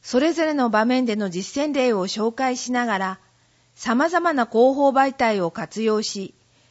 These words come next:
周知啓発を行うほか、新しい生活様式を実践する店舗を示すステッカーを目印として、店頭などに貼っていただくことで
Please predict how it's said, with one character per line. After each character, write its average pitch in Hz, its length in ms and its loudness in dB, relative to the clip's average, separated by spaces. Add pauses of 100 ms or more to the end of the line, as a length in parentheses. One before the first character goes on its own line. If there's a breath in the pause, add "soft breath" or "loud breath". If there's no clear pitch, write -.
(120 soft breath)
周 339 260 0
知 - 160 -6
啓 240 180 2
発 262 300 -2
を 254 140 4
行 247 140 0
う 247 240 2
ほ 247 120 -4
か、 226 340 -4 (500 soft breath)
新 320 420 2
し 339 240 -4
い 269 60 -4
生 269 260 -2
活 311 280 -4
様 302 220 0
式 240 300 -4
を 202 80 0
実 196 400 -6
践 285 120 -4
す 277 140 -10
る 269 120 -6
店 285 260 -6
舗 226 180 -2
を 180 100 0
示 233 360 -4
す 190 180 -8
ス - 60 -16
テ 240 160 0
ッ 233 140 -14
カ 190 240 0
ー - 20 0
を 170 80 0
目 175 140 -4
印 233 400 -4
と 190 120 -2
し - 120 -12
て、 165 280 -8 (460 soft breath)
店 247 240 0
頭 311 240 0
な 294 160 -2
ど 294 120 -2
に 214 140 -2
貼 180 160 -6
っ - 60 -8
て - 180 -4
い 254 80 -6
た 262 140 0
だ 262 160 0
く - 100 -16
こ 247 140 -4
と 233 160 -2
で 185 260 -4